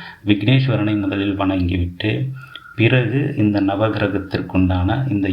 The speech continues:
எந்திரத்திற்கு நாம் பூஜை செய்ய வேண்டும். அதாவது இந்த எந்திரத்தை முறையாக எழுதி ஒரு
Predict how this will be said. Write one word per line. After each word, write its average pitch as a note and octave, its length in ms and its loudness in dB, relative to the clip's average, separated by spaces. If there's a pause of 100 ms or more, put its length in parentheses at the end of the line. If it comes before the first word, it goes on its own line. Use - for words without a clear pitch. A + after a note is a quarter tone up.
(140)
எந்திரத்திற்கு B2 800 0 (480)
நாம் C3 240 2 (380)
பூஜை G2+ 260 2
செய்ய F#2 280 -2
வேண்டும். F2+ 320 0 (180)
அதாவது G#2 380 0 (1160)
இந்த A2+ 260 2 (120)
எந்திரத்தை A2 460 0 (140)
முறையாக G#2 380 0 (240)
எழுதி G2+ 320 -2 (180)
ஒரு A2 160 0